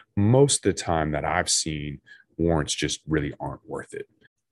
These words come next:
Back then, you also saw a lot of companies that were E B to negative. That's their earnings before interest, taxes, depreciation, amortization. They couldn't pay those interest rates. Uh, they had, like, twenty something, thirty something percent, forty percent interest rates.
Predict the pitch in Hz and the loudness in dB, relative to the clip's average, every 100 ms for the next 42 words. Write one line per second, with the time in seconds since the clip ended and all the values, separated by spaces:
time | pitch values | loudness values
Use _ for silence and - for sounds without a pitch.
0 | _ _ - 113 - 104 95 90 - 85 | _ _ 0 0 4 4 6 4 2 0
1 | - 80 80 78 - 80 82 78 80 69 | 2 2 2 0 -2 -2 0 0 -4 -4
2 | 98 87 82 78 92 87 82 78 - - | -2 0 0 0 2 2 2 -2 -4 -6
3 | 85 85 78 - 73 73 85 76 82 - | -2 -2 -2 -8 -12 -6 -4 -2 -4 -2
4 | 82 78 80 - - 85 82 76 73 76 | -4 -2 -4 -6 -4 -2 0 -2 -4 -6
5 | 78 73 71 82 82 - 82 80 - - | -6 -4 0 2 2 2 0 -2 -8 -18
6 | - - - 85 - 139 - - 113 92 | -18 -12 -6 -4 2 2 0 0 2 4
7 | 76 - 85 - 82 - 69 69 - - | 2 -2 -6 -4 -6 -2 -4 -2 -2 -2
8 | - _ - - 71 67 64 82 80 71 | -6 _ -20 -4 -2 -2 -2 -2 -2 -6
9 | - - - 110 113 - 104 - 101 90 | -10 -8 -2 0 0 -2 -6 -2 -2 2
10 | 95 98 - 92 - 85 85 - 92 - | 2 2 0 -2 -4 -2 -4 -4 -4 -2
11 | - 95 90 90 - 87 - 90 - 90 | 2 2 2 -2 -2 -4 -4 -6 -4 -4
12 | - 82 78 - | 0 2 0 -4